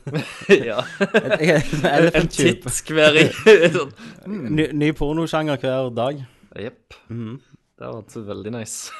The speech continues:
Speaker 2: <laughs> Ja. Aktuell rapportkalenderen.
Speaker 1: Mm.
Speaker 2: Jo, det, da skal jeg, eh, hva du har, kalender du har da, Christer?
Speaker 1: Jeg har, eh, jeg har en flakskalender.
Speaker 2: Har du
Speaker 1: Jeg har
Speaker 2: det?
Speaker 1: ikke
Speaker 2: Har du
Speaker 1: kjøpt meg, eh,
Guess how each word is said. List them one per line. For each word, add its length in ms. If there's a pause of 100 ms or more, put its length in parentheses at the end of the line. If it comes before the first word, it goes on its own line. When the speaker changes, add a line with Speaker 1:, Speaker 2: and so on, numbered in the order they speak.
(240)
Speaker 2:
<laughs> 340
Ja. 320 (920)
Aktuell 380
rapportkalenderen. 960 (400)
Speaker 1:
Mm. 400 (1040)
Speaker 2:
Jo, 200
det, 280
da 120
skal 200
jeg, 100
eh, 240
hva 160
du 80
har, 180
kalender 320
du 80
har 160
da, 140
Christer? 320 (580)
Speaker 1:
Jeg 220
har, 240
eh, 420
jeg 80
har 160
en 80
flakskalender. 680 (320)
Speaker 2:
Har 120
du 60
Speaker 1:
Jeg 60
har 0
Speaker 2:
det? 0
Speaker 1:
ikke 80
Speaker 2:
Har 60
du 100
Speaker 1:
kjøpt 180
meg, 260
eh, 140